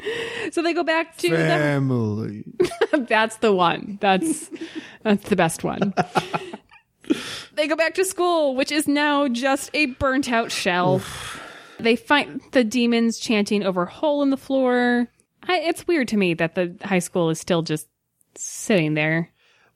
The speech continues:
Speaker 2: What's weird to me is that there's still mayor meat. That seems like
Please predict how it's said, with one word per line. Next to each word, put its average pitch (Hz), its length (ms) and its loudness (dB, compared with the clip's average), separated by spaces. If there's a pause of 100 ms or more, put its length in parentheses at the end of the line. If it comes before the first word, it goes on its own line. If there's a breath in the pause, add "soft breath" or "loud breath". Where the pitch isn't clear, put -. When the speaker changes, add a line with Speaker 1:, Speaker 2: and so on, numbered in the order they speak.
Speaker 2:
What's 202 220 0
weird 262 220 0
to 214 60 4
me 202 120 4
is 185 140 4
that 123 80 -10
there's 147 140 0
still 151 280 2
mayor 123 560 2
meat. 98 400 -12 (340 soft breath)
That 247 180 0
seems 160 360 2
like 117 500 -4